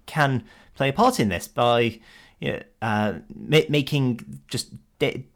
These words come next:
day-to-day, uh, experiences and living mo-, more affordable. Um, you know, gi-, giving local leaders the powers to, uh, provide grants or, uh,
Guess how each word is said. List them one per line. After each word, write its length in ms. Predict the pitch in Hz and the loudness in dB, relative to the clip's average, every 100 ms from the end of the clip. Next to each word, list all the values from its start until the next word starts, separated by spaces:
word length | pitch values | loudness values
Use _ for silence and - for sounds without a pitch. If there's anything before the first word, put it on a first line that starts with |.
| _ | _
day-to-day, 680 | 170 170 160 135 120 113 104 - - | 0 0 0 4 4 4 0 -10 -8
uh, 260 | 92 90 - - | -6 -6 -8 -10
experiences 760 | - - 123 120 113 117 107 | -8 0 2 2 2 0 0
and 200 | 104 98 | 0 -2
living 380 | 110 104 104 104 | -4 -2 0 0
mo-, 200 | 107 107 | -2 -4
more 220 | 101 98 95 | -4 -6 -2
affordable. 600 | 214 202 - 82 - 101 | 2 2 2 -4 -4 0
Um, 360 | 101 98 95 - - - - | 0 0 -2 -8 -20 -20 -12
you 80 | - | -2
know, 100 | 107 | 0
gi-, 220 | 107 156 | 2 0
giving 240 | 127 156 151 | 2 0 4
local 300 | 147 147 143 | 4 2 0
leaders 340 | 120 113 113 | 0 0 -2
the 80 | - | -4
powers 420 | - 110 101 98 | -4 0 2 0
to, 300 | - 101 95 92 - - | -2 -2 -4 -6 -14 -14
uh, 160 | - - | -8 -8
provide 400 | - 101 98 98 | -4 0 0 0
grants 460 | 143 160 151 - 110 | 4 4 4 -2 -2
or, 280 | 92 92 | -2 -2
uh, 120 | 92 | -2